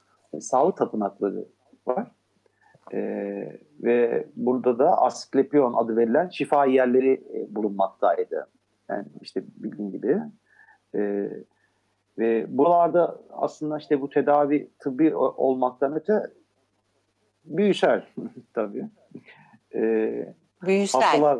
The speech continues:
Speaker 1: evet, evet, hastalar yarı uykulu halde Asklepios tarafından iyileştirmeyi, e, beklerken, e, bir yandan da rahipler hastaların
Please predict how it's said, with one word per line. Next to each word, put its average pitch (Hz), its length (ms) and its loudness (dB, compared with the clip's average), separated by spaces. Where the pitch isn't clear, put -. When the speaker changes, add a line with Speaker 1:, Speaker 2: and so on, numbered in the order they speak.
Speaker 1:
evet, 123 280 0
evet, 107 220 -2
hastalar 139 460 2
yarı 139 260 4
uykulu 131 400 0
halde 113 500 0
Asklepios 117 640 -2
tarafından 113 580 -2
iyileştirmeyi, 123 960 0
e, 107 200 -4
beklerken, 180 640 2
e, 113 160 -2
bir 127 100 4
yandan 143 420 4
da 131 140 2
rahipler 131 500 2
hastaların 135 800 -2